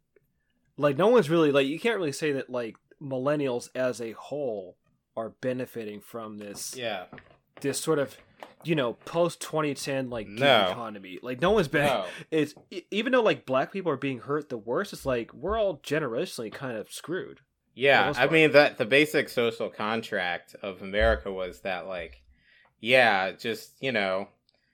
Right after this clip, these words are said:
Speaker 2: keep your head down and don't ask too many questions about the empire, the system, and,
Speaker 1: Right.
Speaker 2: you know, eventually you'll get your car and your house and all that stuff. And when that's off the table, you know,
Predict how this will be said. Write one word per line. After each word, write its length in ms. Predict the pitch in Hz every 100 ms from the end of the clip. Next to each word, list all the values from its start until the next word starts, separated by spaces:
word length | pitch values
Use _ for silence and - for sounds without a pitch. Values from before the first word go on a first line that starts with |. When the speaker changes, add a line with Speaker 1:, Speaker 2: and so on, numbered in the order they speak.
| _ _
Speaker 2:
keep 160 | 131 131
your 120 | 123
head 240 | 123 117
down 500 | 117 107 107 101 107
and 160 | 104 98
don't 440 | 107 104 104 110 -
ask 300 | 107 101 -
too 100 | 110
many 200 | 104 107
questions 500 | 104 98 - 104 101
about 460 | 98 101 95 95 -
the 120 | 107
empire, 500 | 95 98 98 95 95
the 60 | 101
system, 640 | - 101 - 104 98 107
and, 380 | 107 95 92 98 _ _ _
Speaker 1:
Right. 220 | 113 110
Speaker 2:
you 60 | 147
know, 180 | 127 123
eventually 480 | 117 117 117 123 117
you'll 160 | 110
get 240 | 104 98 -
your 80 |
car 600 | 101 - 101 98 98 101
and 360 | 98 95 92 95
your 120 | 95
house 480 | - 101 95 95 -
and 120 | 92
all 140 | 87 90
that 140 | 92
stuff. 360 | - 95 90 -
And 260 | 95 92 _ _ _ -
when 160 | 107
that's 280 | 113 113 113
off 360 | 113 110 104 -
the 100 | 104
table, 640 | - 123 123 101 92 92
you 140 | 95
know, 320 | 101 90 90